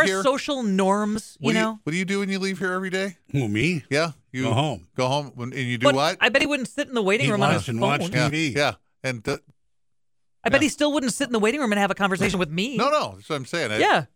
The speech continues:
Speaker 1: that's, there's
Speaker 2: And he
Speaker 1: less aggravation if you go do that than
Speaker 3: I would, uh,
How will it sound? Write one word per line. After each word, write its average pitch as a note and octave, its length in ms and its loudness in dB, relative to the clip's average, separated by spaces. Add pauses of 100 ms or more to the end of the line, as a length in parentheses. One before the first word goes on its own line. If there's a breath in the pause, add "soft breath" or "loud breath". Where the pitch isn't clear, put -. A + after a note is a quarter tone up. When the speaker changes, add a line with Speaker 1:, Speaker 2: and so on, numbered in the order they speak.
Speaker 1:
that's, - 240 -6 (180)
there's C3+ 220 -4 (400)
Speaker 2:
And A3+ 180 -8
he - 200 -20
Speaker 1:
less F3+ 200 2
aggravation D3+ 640 -2
if A2+ 140 -6
you A#2+ 60 -6
go B2 180 -2
do B2 160 -6
that B2 300 -2
than F#2+ 220 -6 (920)
Speaker 3:
I C#3+ 160 4
would, C3+ 340 -2
uh, G#2 300 0